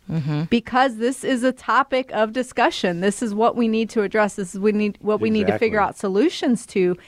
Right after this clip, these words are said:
Speaker 2: because this is going to happen. This is always gonna happen. The market's gonna go up and it's gonna go down. It's a matter of when that's gonna happen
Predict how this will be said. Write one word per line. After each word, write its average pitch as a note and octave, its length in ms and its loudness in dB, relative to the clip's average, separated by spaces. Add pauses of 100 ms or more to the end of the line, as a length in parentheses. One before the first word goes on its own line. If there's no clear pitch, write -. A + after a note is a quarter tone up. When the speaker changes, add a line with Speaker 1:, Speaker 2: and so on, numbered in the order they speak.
(200)
Speaker 2:
because A#3 380 0
this A#3+ 300 -2
is C#4+ 360 0
going B3 320 0
to B3 80 -4
happen. F#3 560 0
This F#3+ 160 -2
is A3 100 -12
always D#4+ 400 2
gonna G#3+ 180 -2
happen. F#3 360 0
The F3+ 80 -2
market's G3+ 340 2
gonna B3 160 -2
go B3 200 0
up E4 200 0
and C#4 100 -2
it's C4 160 -4
gonna C4 200 2
go C4 100 2
down. C#4+ 320 0
It's A3 160 -6
a A#3 60 -4
matter A3 260 2
of G3 140 -2
when G#3+ 260 0
that's A#3+ 240 2
gonna A#3 240 0
happen B3 460 2